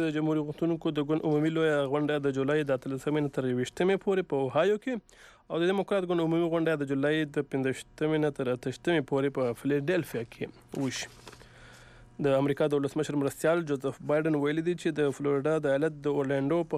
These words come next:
ښار کې د تروریستي پیښې په اړه به معلومات ورځ په تر بله روښانه کړي او ډېر زر به د نو-، نهه ش-، نه څلوېښت کسانو د وژنې اصل سبب معلوم شي. خو ښاغلي بایدن نور توضیحات نه دي ورکړي او دومره ویلي دي چې د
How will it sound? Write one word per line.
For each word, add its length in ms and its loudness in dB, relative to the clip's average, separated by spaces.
ښار 180 0
کې 160 0
د 100 2
تروریستي 280 -2
پیښې 340 0
په 80 2
اړه 240 2
به 160 2
معلومات 400 0
ورځ 180 0
په 60 -6
تر 160 -2
بله 160 0
روښانه 420 0
کړي 140 -2
او 140 2
ډېر 340 0
زر 220 0
به 100 2
د 100 -2
نو-، 340 0
نهه 200 2
ش-، 260 -6
نه 160 2
څلوېښت 400 0
کسانو 320 0
د 160 0
وژنې 340 0
اصل 200 -6
سبب 260 -2
معلوم 280 -4
شي. 100 -10
خو 240 2
ښاغلي 320 2
بایدن 300 2
نور 200 0
توضیحات 460 0
نه 40 0
دي 140 0
ورکړي 380 -2
او 160 2
دومره 200 2
ویلي 300 0
دي 140 -2
چې 100 0
د 20 4